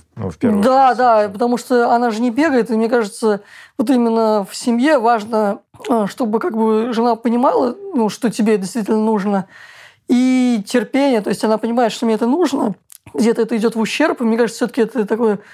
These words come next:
Speaker 2: проявление лояльности и терпения к тому, чем я занимаюсь.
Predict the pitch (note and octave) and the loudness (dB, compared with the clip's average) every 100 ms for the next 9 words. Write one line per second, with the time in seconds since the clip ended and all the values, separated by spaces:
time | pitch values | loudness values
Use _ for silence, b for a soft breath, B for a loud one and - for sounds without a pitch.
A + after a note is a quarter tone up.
0 | B B - G#3+ A3+ A#3+ A#3 G#3+ G#3 A#3 | B B -2 0 2 2 2 2 2 2
1 | C#4 A3+ A#3+ G3+ G#3 G3+ C4+ C4 A3 G3+ | 2 0 -2 -2 -2 0 0 2 0 -2
2 | A#3 A#3 B3+ A#3+ A3 G3 A3 A#3+ C#4 G3+ | -2 -2 0 0 0 0 0 2 2 0